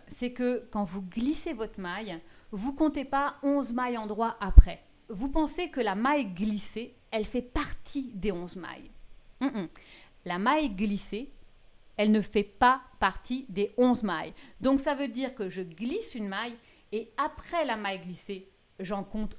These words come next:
onze. La maille qui est glissée, elle ne compte pas pour une maille. C'est la maille zéro. D'accord ? Donc ça, faites très attention.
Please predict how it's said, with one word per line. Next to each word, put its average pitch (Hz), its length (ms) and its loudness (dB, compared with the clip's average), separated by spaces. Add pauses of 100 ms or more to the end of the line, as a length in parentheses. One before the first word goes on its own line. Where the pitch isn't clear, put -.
onze. 170 460 -4 (360)
La 196 160 -2
maille 302 360 0
qui - 140 -8
est 262 60 -4
glissée, 226 500 -8
elle 214 160 0
ne 214 100 0
compte 220 260 -10
pas 285 160 -2
pour 262 380 -8 (260)
une 262 240 6
maille. 165 280 -4 (220)
C'est 240 460 0
la 196 140 0
maille 233 320 2 (320)
zéro. 175 520 -2 (480)
D'accord ? 190 400 -2
Donc 202 160 -4
ça, 277 160 -6
faites 254 280 -8
très 262 240 -4
attention. 170 480 -12